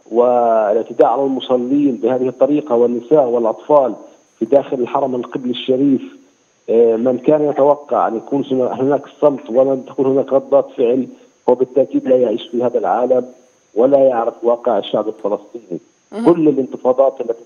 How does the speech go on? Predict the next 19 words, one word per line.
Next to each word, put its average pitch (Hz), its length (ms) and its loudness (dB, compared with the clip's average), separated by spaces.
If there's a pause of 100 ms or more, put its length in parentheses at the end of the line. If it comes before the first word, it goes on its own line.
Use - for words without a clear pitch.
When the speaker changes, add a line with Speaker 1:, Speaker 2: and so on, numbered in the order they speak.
Speaker 1:
شهدها 120 500 -2
شعبنا 117 480 -2
الفلسطيني 123 680 -6
منذ 123 340 0 (500)
ثلاثينات 135 560 0
القرن 139 400 0
الماضي 127 480 0
بل 117 140 -2
عشرينيات 131 520 -2
القرن 123 400 -4
الماضي 139 460 -2 (420)
كانت 131 300 4
بف-، 123 400 -2
بفعل 123 400 0 (140)
ال-، 113 420 -8 (440)
اعتداءات 127 560 -4 (140)
اليهود 117 340 -6
والمستوطنين 120 800 -2
Speaker 2:
مهم. 113 200 -6